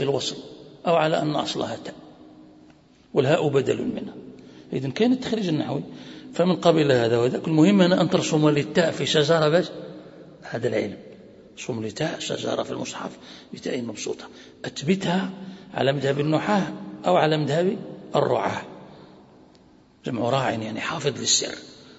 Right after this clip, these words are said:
لسره هو الذي أدركه، كل شيء، شيء سر آخر، سر زين هو أدركه. نعم سيدي. ماذا بقينا؟ فصل الوصل ما عندنا في التقسيم. مرسوم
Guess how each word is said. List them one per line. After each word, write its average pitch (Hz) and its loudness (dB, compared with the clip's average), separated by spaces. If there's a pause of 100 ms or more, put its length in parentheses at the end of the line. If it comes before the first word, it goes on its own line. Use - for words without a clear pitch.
(1500)
لسره 123 -8
هو 104 -6
الذي 117 -4
أدركه، - -6 (440)
كل - -10
شيء، - -10
شيء - -6
سر - -8
آخر، - -16 (520)
سر - -8
زين 175 -2
هو 170 2
أدركه. - -6 (960)
نعم - -12
سيدي. - -16 (1400)
ماذا 123 2
بقينا؟ 113 -6
فصل - -8
الوصل 101 -10 (3000)
ما 117 -2
عندنا 82 -10
في - -20
التقسيم. - -18 (520)
مرسوم - -10